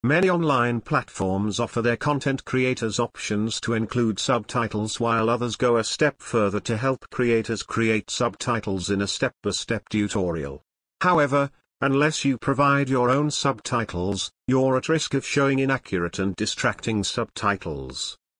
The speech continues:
Rather than rely on that, you can control your entire viewing experience with subtitles made by professionals.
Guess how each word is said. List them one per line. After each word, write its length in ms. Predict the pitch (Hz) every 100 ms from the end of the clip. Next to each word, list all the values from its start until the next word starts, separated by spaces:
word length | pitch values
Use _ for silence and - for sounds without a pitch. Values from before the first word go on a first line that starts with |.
| _
Rather 320 | 135 147 160 165
than 220 | 156 143
rely 360 | 143 131 120
on 200 | 101 110
that, 280 | 113 110 - - -
you 140 | 143
can 200 | 139 151
control 520 | - 160 156 160 147
your 300 | 139 131 135
entire 400 | 139 135 156 143
viewing 400 | 123 135 131 135
experience 760 | 139 - - 135 123 117 113 -
with 140 | 110
subtitles 800 | - 143 139 - 120 110 104 107 113
made 360 | 123 113 113
by 160 | 110 98
professionals. 960 | - 104 131 113 95 82 82 78 -